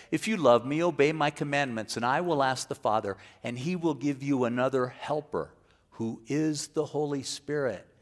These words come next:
who leads into all truth." So the Holy Spirit himself is also described as a helper.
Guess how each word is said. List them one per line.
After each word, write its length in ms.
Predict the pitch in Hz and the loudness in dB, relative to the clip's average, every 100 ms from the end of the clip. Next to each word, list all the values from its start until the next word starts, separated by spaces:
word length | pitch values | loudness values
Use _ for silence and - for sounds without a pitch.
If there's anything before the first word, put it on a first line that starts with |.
| _ _ | _ _
who 140 | 135 | -6
leads 600 | 123 123 143 151 151 127 | -4 -2 0 0 -2 -6
into 440 | 139 131 - 139 139 | -8 -8 -4 -4 -2
all 320 | 107 110 117 110 | 0 2 2 0
truth." 600 | - - 107 87 - - _ _ _ _ _ _ _ _ - | -6 -6 -6 -6 -12 -20 _ _ _ _ _ _ _ _ 0
So 180 | 165 | 4
the 120 | 139 117 | 4 4
Holy 360 | 160 202 277 | 4 2 2
Spirit 420 | - - 160 135 | -4 -4 -2 -2
himself 720 | 104 98 - - 160 107 95 - - _ - | -2 -8 -6 -6 -2 -2 -2 -8 -20 _ -8
is 180 | 147 | -2
also 420 | 151 180 - 120 117 | 2 2 2 -2 -2
described 880 | - - - 175 160 117 110 107 - - _ - | -6 -10 -4 2 4 6 4 0 -12 -20 _ -10
as 180 | 123 120 | -6 -6
a 80 | |
helper. 420 | 101 135 - - | -6 -6 -8 -12